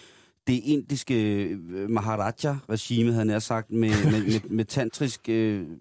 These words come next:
Speaker 1: med tantrisk højhellig, guddommelig sex og så videre,
Speaker 2: Ja.
Speaker 1: så videre. Det har jo været
Speaker 2: Mm.
Speaker 1: tradition i så mange år,
Speaker 2: Ja.
Speaker 1: og ligesom afbilde, for fanden, altså i forskellige, i, ved, ved en af flere af verdens syv vidunder, der er af, der er afbildet, afhugget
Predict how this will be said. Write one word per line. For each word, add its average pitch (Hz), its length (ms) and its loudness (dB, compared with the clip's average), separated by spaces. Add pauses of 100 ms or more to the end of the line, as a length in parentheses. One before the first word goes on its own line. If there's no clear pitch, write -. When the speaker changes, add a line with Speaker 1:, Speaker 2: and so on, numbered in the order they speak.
Speaker 1:
med 107 80 -6
tantrisk 135 440 -4
højhellig, 123 540 0
guddommelig 127 520 0
sex - 260 -2
og 123 60 -4
så 117 80 -2
videre, 117 160 2
Speaker 2:
Ja. 113 40 0
Speaker 1:
så 117 60 2
videre. 113 140 4 (680)
Det 156 100 4
har 135 160 0
jo 131 120 0
været 104 340 2
Speaker 2:
Mm. 110 40 -10
Speaker 1:
tradition 123 840 -2 (180)
i 131 120 2
så 156 180 0
mange 135 260 0
år, 123 320 -2 (160)
Speaker 2:
Ja. - 80 -2
Speaker 1:
og 120 80 2
ligesom 127 240 2 (100)
afbilde, 110 640 2 (360)
for - 140 -4
fanden, 139 320 0
altså 117 260 0
i 123 320 0
forskellige, 139 720 -4
i, 127 200 -4 (500)
ved, 120 180 -6 (200)
ved 131 140 0
en 147 100 2
af 117 60 2 (220)
flere 156 140 2
af 131 100 0
verdens 127 260 0
syv 151 260 2
vidunder, 139 320 2
der 123 120 0
er 113 440 2
af, 95 220 0 (140)
der 123 60 0
er 113 140 -4
afbildet, 139 400 2
afhugget 127 680 0